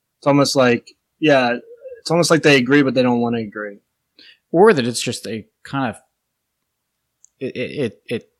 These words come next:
Speaker 2: taps into their, uh, recognition of cognitive dissonance, and
Speaker 1: Yeah,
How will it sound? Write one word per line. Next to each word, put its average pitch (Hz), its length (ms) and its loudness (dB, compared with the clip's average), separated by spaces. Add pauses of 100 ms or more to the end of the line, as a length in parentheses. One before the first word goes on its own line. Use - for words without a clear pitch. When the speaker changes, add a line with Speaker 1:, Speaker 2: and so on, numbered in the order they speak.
(180)
Speaker 2:
taps - 320 -2
into 127 320 -4
their, 104 500 -6 (160)
uh, 92 380 -12 (260)
recognition 113 680 -4
of 95 180 -12
cognitive 101 480 -6
dissonance, 98 520 -10
and 85 300 -18 (120)
Speaker 1:
Yeah, 147 240 2